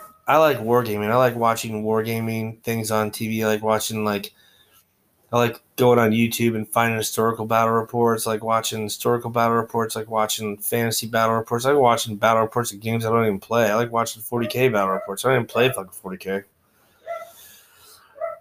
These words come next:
But anyway, for fun, for fun, before we do some other things, um, here is my Sylvan list, which is a work in progress, okay? And it does have one glaring problem.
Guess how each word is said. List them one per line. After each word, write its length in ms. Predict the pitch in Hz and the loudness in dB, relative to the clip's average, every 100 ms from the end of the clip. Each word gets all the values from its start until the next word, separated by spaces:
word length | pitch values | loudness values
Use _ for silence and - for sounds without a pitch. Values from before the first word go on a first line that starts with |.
| _ - | _ 4
But 140 | 180 | 6
anyway, 400 | 220 208 175 160 | 8 8 8 6
for 180 | 160 170 | 4 -2
fun, 540 | - 190 185 180 180 | 4 6 6 6 4
for 100 | 175 | -4
fun, 540 | 156 185 180 175 175 160 | -4 0 2 2 2 -4
before 300 | 151 165 160 | -8 -6 -4
we 100 | 160 | -4
do 80 | |
some 180 | 156 160 | -6 -2
other 180 | 160 147 | -2 -2
things, 400 | 143 156 156 139 | -2 -4 -4 -2
um, 440 | 147 139 123 110 _ _ _ _ _ _ _ _ _ | 0 0 -2 -6 _ _ _ _ _ _ _ _ _
here 360 | 135 170 175 160 | -6 0 2 4
is 560 | 139 131 127 123 - - _ _ _ | 4 2 -2 -6 -12 -16 _ _ _
my 580 | - 135 127 120 117 113 _ _ _ _ _ _ - | -8 -4 -2 -2 -6 -10 _ _ _ _ _ _ -12
Sylvan 560 | - - 180 151 127 | -8 -2 0 0 -2
list, 360 | 120 120 117 - | -2 -4 -4 -10
which 220 | 123 - | -14 -14
is 100 | 120 | -12
a 60 | 117 | -8
work 320 | 123 127 127 | -4 -4 -4
in 100 | 120 | -10
progress, 560 | 117 123 117 107 101 - | -4 0 0 -2 -8 -10
okay? 480 | 110 123 120 120 - | -6 -4 -4 -6 -8
And 100 | 120 | -8
it 160 | 123 120 | -6 2
does 300 | 143 143 135 | 4 4 2
have 220 | 131 123 | 0 2
one 340 | 135 139 135 | 2 2 2
glaring 340 | 123 131 131 123 | 0 0 0 -2
problem. 580 | 127 123 113 101 90 | 0 2 2 -4 -10